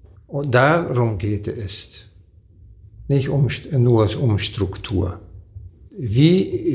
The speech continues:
wie viel ist unsere Kirche Reich Gottes? Und dann noch, nachher, Papst Franziskus, äh, zieht das immer nach Barmherzigkeit, nicht wahr? Und synodale Weg, äh, ist ein Weg, das alles mitnimmt.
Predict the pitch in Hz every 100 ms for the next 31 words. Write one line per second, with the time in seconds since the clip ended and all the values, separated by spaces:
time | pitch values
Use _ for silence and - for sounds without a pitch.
0 | 107 127 147 165 - - 131 139 - 123
1 | 143 127 117 117 - 123 131 131 139 131
2 | 131 - 104 113 113 95 - 113 - -
3 | - - - _ _ _ _ _ 160 123
4 | 110 123 117 113 113 143 120 107 117 120
5 | 120 117 117 107 - 117 - 123 - -
6 | 123 - 175 151 110 104 - - 120 117
7 | 110 - 120 113 107 107 104 107 104 90
8 | 110 117 - - - 90 87 - - 101
9 | 92 95 104 - - - _ - - _
10 | _ _ - 143 - 135 127 117 117 131
11 | 110 113 135 135 139 139 120 123 - 123
12 | 113 104 113 127 127 - 113 - - -
13 | 123 131 127 - 143 117 127 139 120 107
14 | 101 98 90 - -